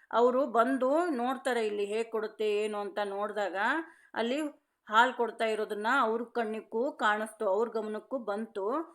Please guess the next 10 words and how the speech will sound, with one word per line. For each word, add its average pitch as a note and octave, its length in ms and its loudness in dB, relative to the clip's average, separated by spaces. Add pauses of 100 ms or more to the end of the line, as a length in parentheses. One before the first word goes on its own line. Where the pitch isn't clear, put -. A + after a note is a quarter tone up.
(200)
ಅವಾಗ C4+ 320 4 (120)
ಏನಾಗುತ್ತೆ, A#3 640 -2 (340)
ಅವ್ರ B3 220 4
ಗಮನಕ್ಕೂ B3+ 540 0
ಬರುತ್ತೆ. A#3 560 0
ಬಂದಾಗ A#3+ 540 0 (340)
ಅವಾಗ A#3 360 0 (1080)
ದೇವ್ರು B3 380 6 (800)
ಕನ್ಸಲ್ಲಿ C4 480 0
ಬಂದ್ಬಿಟ್ಟು A3 640 -2